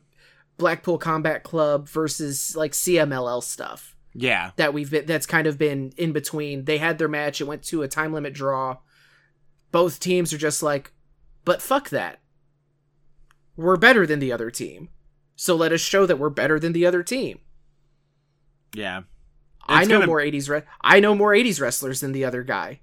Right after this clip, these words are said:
Speaker 1: No, I know more eighties wrestlers than you.
Speaker 2: <laughs> Hey, I love that that's the feud. I need you to know that that hits really hard for me.
Speaker 1: Yeah, no, it's
Speaker 2: <laughs>
Speaker 1: great. Like I said,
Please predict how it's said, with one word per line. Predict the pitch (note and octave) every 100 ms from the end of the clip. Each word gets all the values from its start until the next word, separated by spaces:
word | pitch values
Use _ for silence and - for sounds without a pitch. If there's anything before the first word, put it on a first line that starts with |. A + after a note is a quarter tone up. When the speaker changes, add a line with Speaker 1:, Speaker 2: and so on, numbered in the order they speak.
| -
Speaker 1:
No, | D3 D#3
I | D3+ B3+
know | B3+
more | D#3 C3+
eighties | C3+ C3+ C3+
wrestlers | C3 B2+ C3+ F#3+
than | - A#3
you. | B3+ B3 A#3+ -
Speaker 2:
<laughs> | - -
Hey, | E3+ F3+ C#3+ - C3+
I | D3
love | D3 D3+
that | D3
that's | - C3+ -
the | A#2
feud. | - A2 F#2+ F#2
I | A#2+
need | C3 C#3+
you | B2
to | C3+
know | C3+
that | B2 A2+
that | B2+ A#2+
hits | C#3 -
really | A2+ A#2 G#2+
hard | G#2 G2+
for | - F#2+
me. | F#2+ G2 -
Speaker 1:
Yeah, | D#4+
no, | C#4 D4 C#3
it's | A3 - A#3+
Speaker 2:
<laughs> |
Speaker 1:
great. | F#3+ C#4 -
Like | F#3 G#3+
I |
said, | G#3+ E4+ -